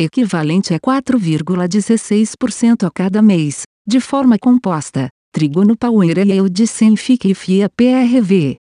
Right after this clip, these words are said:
Como apresentado no preâmbulo desta resenha, consideramos o I E E e o fundo Trígono Power Yield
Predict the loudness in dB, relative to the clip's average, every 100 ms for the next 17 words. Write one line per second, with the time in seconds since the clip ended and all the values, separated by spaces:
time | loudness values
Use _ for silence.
0 | -6 -2 0 0 0 0 0 -2 -2 2
1 | 2 2 2 2 2 0 -2 -4 -2 -2
2 | -2 0 2 4 4 0 _ 0 0 0
3 | 0 2 4 4 4 0 0 2 2 4
4 | 4 2 0 0 0 0 0 0 2 0
5 | 0 0 2 2 2 2 2 2